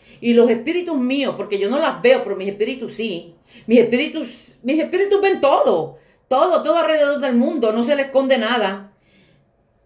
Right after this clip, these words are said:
Si ellos me dan el crédito necesario, entonces mis espíritus los van a bendecir para que tengan éxito también. Polo Norte.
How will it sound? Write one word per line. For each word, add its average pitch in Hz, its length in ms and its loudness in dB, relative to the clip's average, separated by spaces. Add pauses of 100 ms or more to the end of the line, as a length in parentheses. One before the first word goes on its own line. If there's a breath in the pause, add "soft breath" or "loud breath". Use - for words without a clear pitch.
(180)
Si 294 220 -2
ellos 311 320 4 (160)
me 233 160 0
dan 233 200 -2
el 254 100 -10
crédito 269 420 0
necesario, 208 800 -4 (260 soft breath)
entonces 339 680 -2
mis 392 100 0
espíritus 330 500 -4
los 269 120 2
van 208 160 -2
a 202 40 -6
bendecir 220 460 -4
para 214 120 -4
que 202 80 -4
tengan 196 340 -4
éxito 175 380 -8
también. 131 520 -8 (3250 soft breath)
Polo 262 220 6
Norte. 151 560 0